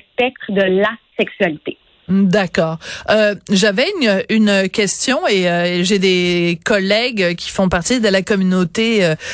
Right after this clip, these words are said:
Speaker 2: de S L G B T Q I A S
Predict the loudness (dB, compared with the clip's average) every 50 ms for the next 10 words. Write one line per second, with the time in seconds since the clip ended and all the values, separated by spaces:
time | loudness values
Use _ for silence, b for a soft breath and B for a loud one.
0 | B B B 0 0 2 2 0 0 -2 -2 -2 -2 -2 -2 -2 0 0 0 0
1 | 0 2 0 0 -2 -2 -4 -4 -4 -4 -2 -4 0 0 0 0 0 _ -2 -2
2 | -2 -2 -4 -10 _ _ -2 -2 -2 -2 -6 _ B B B B B B _ _
3 | -2 0 0 0 0 -2 -2 -4 -6 -8